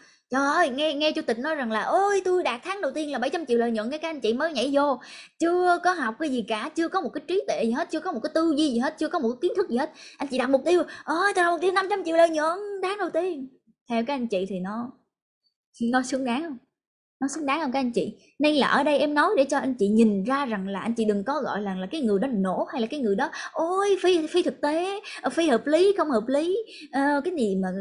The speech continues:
bảy trăm triệu lợi nhuận, ờ, rồi sao tao mới vô tao đặt năm trăm triệu không đạt đi?" Thì anh chị phải hiểu, bạn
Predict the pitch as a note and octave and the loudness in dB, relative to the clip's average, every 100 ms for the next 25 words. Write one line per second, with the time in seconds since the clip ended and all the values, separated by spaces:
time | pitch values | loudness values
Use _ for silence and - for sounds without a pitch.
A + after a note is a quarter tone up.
0 | G3 F#3+ A#3+ E4+ C4 A3+ A3+ A3 A3 G#3+ | -4 -2 0 0 4 6 6 4 2 0
1 | C4 - - - - B3+ C#4 C4+ D#4 D#4+ | -2 -6 -20 -16 -6 -4 -2 -2 0 2
2 | E4+ F#4+ E4 D4+ B3 C4+ D4+ D#4 A#3 B3+ | 2 0 0 0 0 -2 -4 -2 2 2
3 | C#4+ C#4+ A#3+ C4+ C#4 C4 _ _ _ _ | 2 -6 -6 -4 -6 -10 _ _ _ _
4 | _ _ G3 G#3 G3 F#3 G3+ E3+ A3+ - | _ _ -4 -2 -2 -4 -4 -6 -6 -12
5 | _ _ _ F3+ F3 G3 | _ _ _ -4 -2 -6